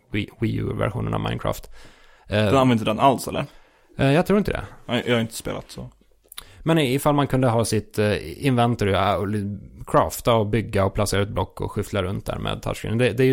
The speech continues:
Speaker 1: egentligen som gjort för det. Kanske till och med göra egna, eh, texturpaket genom att bara rita på touchscreenen. Skulle också funka jättebra.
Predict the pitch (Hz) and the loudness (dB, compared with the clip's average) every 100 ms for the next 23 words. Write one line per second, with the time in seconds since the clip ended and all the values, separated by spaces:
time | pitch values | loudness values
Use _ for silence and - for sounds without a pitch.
0 | - 120 107 110 107 123 180 - - - | 2 -2 0 -2 -2 0 0 -2 -12 -16
1 | - - - - - - 165 143 147 127 | -10 -10 -10 -14 -14 0 0 2 0 2
2 | 123 117 67 110 123 110 104 101 101 120 | 4 2 0 0 4 4 4 2 2 2
3 | 107 95 98 95 95 - - _ _ _ | 0 0 0 0 -2 -4 -20 _ _ _
4 | _ - 98 95 90 90 90 85 - - | _ -4 0 2 0 0 -2 -6 -12 -18
5 | - - - 113 - 120 98 107 202 - | -20 -20 -4 -2 2 0 2 0 0 -2
6 | - 110 110 101 101 92 92 123 104 - | -2 -2 0 2 2 2 0 -2 -4 -2
7 | 185 117 - - _ _ - - - 50 | -4 -4 -10 -20 _ _ -8 -8 -6 -8
8 | - 50 - - 120 - - 156 165 160 | -8 -12 -10 -12 -16 -8 0 0 0 -4
9 | 127 - - - - | -4 -4 -4 -8 -8